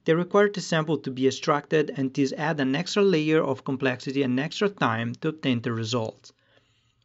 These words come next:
Typically, R T P C R results are reported within twenty-four to seventy-two hours. On the other hand,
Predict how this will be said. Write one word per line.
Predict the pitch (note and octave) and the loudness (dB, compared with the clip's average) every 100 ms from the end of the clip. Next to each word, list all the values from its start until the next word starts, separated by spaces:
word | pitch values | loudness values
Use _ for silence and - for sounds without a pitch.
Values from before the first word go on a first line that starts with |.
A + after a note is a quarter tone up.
| _ | _
Typically, | G3 F#3+ G3+ G3+ G3 G3+ | 2 2 2 4 6 4
R | C3+ C#3 | 2 -2
T | C#3 D3 | -2 -6
P | C3+ | -6
C | - B2+ | -2 -2
R | A#2 | -2
results | A2+ D3+ D3+ D3+ | -4 -2 0 0
are | C#3+ | -2
reported | B2 B2 D3 C#3+ C#3 | -2 -2 2 2 2
within | B2+ B2+ C3 | -2 -4 -6
twenty-four | B2 D3 D#3+ F#3+ - D3 D3 D3 - _ - | -2 -4 -4 -6 -2 2 2 0 -8 _ -10
to | D#3 | -6
seventy-two | - D3+ D3+ D#3 - C3+ A#2 | -2 0 -2 -6 -4 -2 -2
hours. | A#2 A#2 - - - _ - - _ | -2 -4 -8 -16 -20 _ -20 -20 _
On | C#3 | -2
the | B2+ | 2
other | C3 B2+ | 2 2
hand, | B2+ F3 F3 | 0 2 2